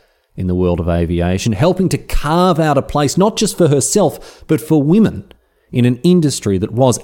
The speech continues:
and still is, overwhelmingly dominated by men. And in doing so, happily, she became a very successful and very wealthy international celebrity,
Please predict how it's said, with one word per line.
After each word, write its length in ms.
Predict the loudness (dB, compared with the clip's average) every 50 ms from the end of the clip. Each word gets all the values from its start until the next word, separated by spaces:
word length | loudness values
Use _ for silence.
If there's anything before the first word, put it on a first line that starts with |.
| -2
and 240 | 0 0 2 2 0
still 340 | 0 -2 -2 0 2 2 2
is, 500 | 2 2 0 -2 -4 -6 -10 -10 -10 -12 _ _ _ _ _ _ _ _ _ 0
overwhelmingly 880 | 4 4 4 4 2 2 0 0 2 2 2 2 2 0 0 -2 -2 -2
dominated 540 | -2 -2 -2 -2 -2 -4 -4 -4 -6 -6 -8
by 180 | -8 -8 -6
men. 360 | -6 -6 -8 -8 -10 -12 -14 -16 _ _ _ _ _ _ _ _ _ _ _ _ _
And 140 | -6 -4 -2
in 80 | -2 0
doing 300 | 2 2 2 2 2 0
so, 380 | -2 -4 -8 -8 -10 -10 -12 -8 -4
happily, 520 | -2 -2 0 0 -2 -4 -4 -6 -6 -8 -10 _ _ _ _ _ -12
she 140 | -8 -6 -4
became 460 | -4 -4 -4 -2 0 0 2 0 0
a 20 |
very 320 | 0 0 0 0 0 0 0
successful 800 | -2 -4 -6 -4 -4 -4 -2 -2 -2 -2 -2 -2 0 0 2 2
and 420 | 0 0 -2 -2 -4 -4 -6 -2
very 300 | 0 2 2 2 2 2
wealthy 460 | 2 2 2 2 2 2 0 0 0
international 560 | 0 0 0 0 0 0 0 -2 0 -2 -2
celebrity, 600 | 0 0 0 0 2 0 0 -2 -4 -8 -10 -14